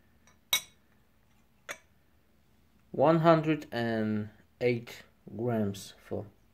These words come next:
this one. And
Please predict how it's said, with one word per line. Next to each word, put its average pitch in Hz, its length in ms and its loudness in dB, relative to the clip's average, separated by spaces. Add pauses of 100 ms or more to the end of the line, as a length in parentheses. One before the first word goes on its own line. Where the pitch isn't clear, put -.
(320)
this 120 280 -10
one. 156 180 -4 (1400)
And 104 760 0